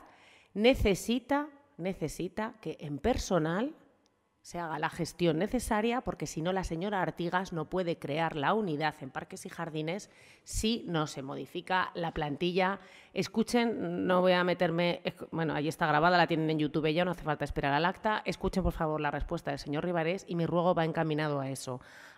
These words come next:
Hagan las gestiones que, según el señor Ribarés, ahora la pelota está en el departamento de personal,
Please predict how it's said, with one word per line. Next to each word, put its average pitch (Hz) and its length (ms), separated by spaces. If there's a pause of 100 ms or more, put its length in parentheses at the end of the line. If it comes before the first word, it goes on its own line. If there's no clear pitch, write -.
(120)
Hagan 220 240
las 196 160
gestiones 185 420
que, - 220
según 156 320
el 160 60
señor 160 260
Ribarés, 160 520
ahora 143 340
la 131 100
pelota 143 320
está 135 360
en 143 380
el 151 120
departamento 143 500
de 156 60
personal, 185 420